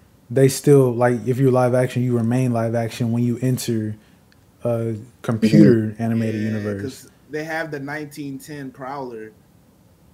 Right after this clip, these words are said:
Speaker 3: uh, in, in Locked Up. Lo-, lo-, Locked Up, like, he's sitting there still real as a bitch, even though he's in the virtual world. And then, you know, you saw Spot going to the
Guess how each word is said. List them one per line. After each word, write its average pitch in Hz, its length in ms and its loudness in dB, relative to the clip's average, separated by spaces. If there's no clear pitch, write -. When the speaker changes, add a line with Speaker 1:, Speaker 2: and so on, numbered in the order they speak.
Speaker 3:
uh, 117 420 -14
in, 131 420 -10
in 139 160 -10
Locked 131 340 -10
Up. 113 200 -16
Lo-, 160 220 -6
lo-, 165 200 -4
Locked 180 300 0
Up, 185 160 2
like, 156 140 -6
he's 208 140 -12
sitting 226 240 -8
there 139 280 -8
still 160 400 -10
real 151 320 -8
as 151 100 -10
a 156 40 -14
bitch, 156 260 -14
even 151 180 -14
though 147 80 -10
he's 143 160 -12
in 135 80 -12
the 135 60 -10
virtual 131 400 -12
world. 131 400 -10
And 127 160 -14
then, 127 240 -10
you 131 100 -8
know, 127 120 -10
you 139 100 -6
saw 139 200 -12
Spot 156 400 -8
going 131 220 -12
to 135 80 -20
the 113 240 -20